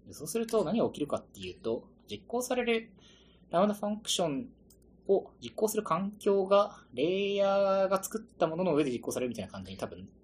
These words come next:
なるように見えて、例えば、このブログの記事の例だと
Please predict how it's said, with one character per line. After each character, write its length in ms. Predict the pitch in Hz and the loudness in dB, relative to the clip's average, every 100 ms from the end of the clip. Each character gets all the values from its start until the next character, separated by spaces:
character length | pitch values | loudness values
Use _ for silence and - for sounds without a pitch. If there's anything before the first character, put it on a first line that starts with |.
| - | -8
な 140 | 113 | -4
る 140 | 107 92 | -4 -6
よ 140 | 87 | -10
う 60 | 78 | -10
に 80 | 95 | -8
見 120 | 101 | -8
え 40 | |
て、 340 | - - - - - - | -8 -12 -12 -20 -20 -2
例 100 | 247 | 0
え 40 | |
ば、 200 | - 233 - - - - | 2 0 -2 -18 -20 -18
こ 60 | - | -6
の 320 | 180 180 190 - - | -4 -2 -4 -14 -10
ブ 60 | 131 | -6
ロ 60 | |
グ 80 | 170 | -4
の 80 | 190 | -2
記 100 | 202 | -2
事 60 | 151 | -2
の 60 | |
例 140 | 107 123 | -2 -2
だ 100 | 92 | -4
と 240 | 101 107 | -8 -10